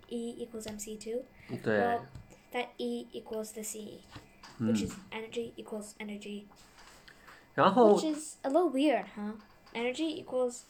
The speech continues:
Speaker 1: energy equals two things.
Speaker 2: 嗯，
Speaker 1: Isn't it
Speaker 2: 对呀。
Speaker 1: weird?
Speaker 2: 其实energy是一个事情，它只是不同的来表述。那我们就可以理解成，其实能量是通过光来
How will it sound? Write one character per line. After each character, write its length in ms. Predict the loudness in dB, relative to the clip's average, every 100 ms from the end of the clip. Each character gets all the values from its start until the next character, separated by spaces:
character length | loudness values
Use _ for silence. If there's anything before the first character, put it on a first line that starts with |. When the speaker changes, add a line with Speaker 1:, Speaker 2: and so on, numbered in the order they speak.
| -20 -20 -20 -20 -10
Speaker 1:
energy 420 | -6 0 2 2
equals 240 | 0 -2 2
two 140 | 2
things. 440 | 4 2 0 -8 -14 -20 -20 -20 -20 -2
Speaker 2:
嗯， 240 | 0 2
Speaker 1:
Isn't 180 | -2 0
it 20 |
Speaker 2:
对 180 | 6 6
呀。 220 | 6 2
Speaker 1:
weird? 40 | -2 -10 -18 2
Speaker 2:
其 140 | 4
实 200 | 6 4
energy 420 | 6 6 6 4
是 180 | 0 0
一 220 | 2 4
个 100 | 4
事 180 | 4 4
情， 220 | 0 -2 -4 -12 -6
它 120 | -2
只 140 | 0 -2
是 100 | -2
不 120 | -4
同 260 | 2 4
的 120 | 6 8
来 160 | 6
表 320 | 4 2 2
述。 320 | -2 0 0 -2 -14 -4
那 140 | 4 6
我 120 | 8
们 100 | 6
就 100 | 4
可 140 | 6
以 80 | 6
理 180 | 6 4
解 180 | 4 4
成， 300 | 4 4 2 -2 -14 -20 -20 -16
其 260 | 0 4
实 280 | 4 4 4
能 320 | 6 6 6
量 420 | 8 8 8 2 -8 -20 -20
是 180 | -4 -2
通 200 | 2 6
过 360 | 10 10 8 -2 -18 -20 -20 -20 -20 -20 -20 0
光 400 | 12 12 12 6 -4 -12
来 400 | -2 2 2 2